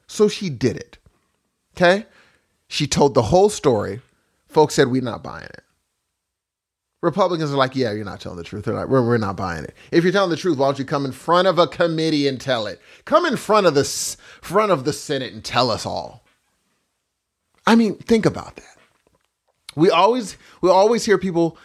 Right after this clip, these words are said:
um, complaining that women, "Oh, well, you should have said something earlier." Number one, she did say it to her therapist before this even happened. Now, for her to say,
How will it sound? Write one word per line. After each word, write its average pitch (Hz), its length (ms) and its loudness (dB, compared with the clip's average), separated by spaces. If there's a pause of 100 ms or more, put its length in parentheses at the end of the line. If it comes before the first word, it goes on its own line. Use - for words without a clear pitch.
(180)
um, 127 380 2
complaining 147 640 -2
that 113 160 -4
women, 131 300 -2
"Oh, 160 320 6
well, 131 400 4 (160)
you 151 120 -6
should 185 220 2
have 151 100 -2
said 165 220 2
something 147 360 -2
earlier." 131 540 0 (260)
Number 302 220 2
one, 277 300 2
she 233 220 -4
did 190 440 2
say 131 320 0
it - 240 -16 (840)
to 285 220 2
her 240 180 2
therapist 269 1000 0 (320)
before 302 540 2
this 285 280 0
even 262 280 2
happened. 262 380 -2
Now, 190 200 -2 (140)
for 220 160 0
her 285 280 0
to 349 120 2
say, 110 480 -2